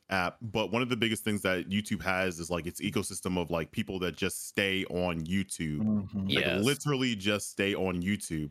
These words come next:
Speaker 1: And one of the biggest, like, problems is, like, you know, people trying to get community, your community from, like, YouTube to Twitch sometimes. And for a lot of people, they can look at that situation and be like, "Yo, like, now it's, like, a, a, a situation where, like, yo, I don't have to, and I have everything in-house."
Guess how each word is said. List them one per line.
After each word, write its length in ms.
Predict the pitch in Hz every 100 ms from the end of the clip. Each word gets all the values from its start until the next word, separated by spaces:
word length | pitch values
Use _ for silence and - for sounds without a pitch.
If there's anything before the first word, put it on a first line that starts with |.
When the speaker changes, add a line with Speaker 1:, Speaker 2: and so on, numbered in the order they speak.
| - _ _ _ -
Speaker 1:
And 100 | 104
one 80 | 110
of 60 | 107
the 40 |
biggest, 340 | 95 120 127 104
like, 300 | 98 87 -
problems 460 | 120 117 117 107 95
is, 120 | 85
like, 220 | 87 80
you 60 | 95
know, 120 | 87
people 260 | 113 101 98
trying 240 | 110 107
to 60 | 95
get 200 | 101 -
community, 420 | 101 104 104 101
your 220 | 87 95
community 420 | - 107 98 98
from, 220 | - 90 80
like, 140 | 76
YouTube 400 | 95 104 101 92
to 120 | -
Twitch 300 | - 107 98
sometimes. 600 | - 95 98 95 92 92 - _ _ _ -
And 200 | 98 92
for 80 | 98
a 60 |
lot 180 | 101 127
of 60 | 139
people, 280 | 143 123 104
they 120 | 104
can 180 | 117 98
look 140 | 110
at 100 | 127
that 220 | 101 95
situation 540 | 92 - 90 98 - 113
and 100 | 95
be 80 | 95
like, 300 | 87 82 85
"Yo, 1000 | 87 92 90 87 78 78 - - - -
like, 320 | 98 90 78 - _ _ _ _ 98
now 420 | 95 101 107 107
it's, 160 | 101
like, 180 | 101 92
a, 340 | 95 90 95 101
a, 60 | 92
a 40 |
situation 540 | 98 - 107 98 - 92
where, 140 | 90
like, 200 | 87 82
yo, 280 | 98 101 90
I 180 | - 95
don't 200 | 101 90
have 220 | 98 101
to, 80 | 98
and 80 | 87
I 40 |
have 180 | 85 92
everything 400 | 90 98 90 95
in-house." 760 | 85 90 - 98 82 - -